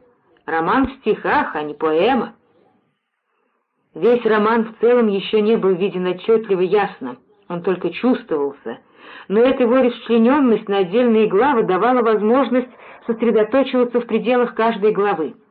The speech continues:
А соотношение написанных и ещё остававшихся строф создавало точное ощущение формы, размера каждой главы, внутренней её ёмкости.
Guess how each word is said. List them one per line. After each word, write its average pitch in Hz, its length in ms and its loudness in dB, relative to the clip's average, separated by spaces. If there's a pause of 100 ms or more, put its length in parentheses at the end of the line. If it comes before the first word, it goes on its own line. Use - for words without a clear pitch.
(840)
А 180 100 -6
соотношение 202 960 -2
написанных 190 840 -4 (300)
и 185 100 -4
ещё 190 320 0
остававшихся 202 800 -4 (100)
строф 269 280 -2 (420)
создавало 208 480 0
точное 226 500 0
ощущение 226 640 0
формы, 220 580 -2 (260)
размера 233 640 2
каждой 170 420 -2
главы, 180 480 0 (280)
внутренней 247 800 2
её 185 280 0
ёмкости. 170 760 -4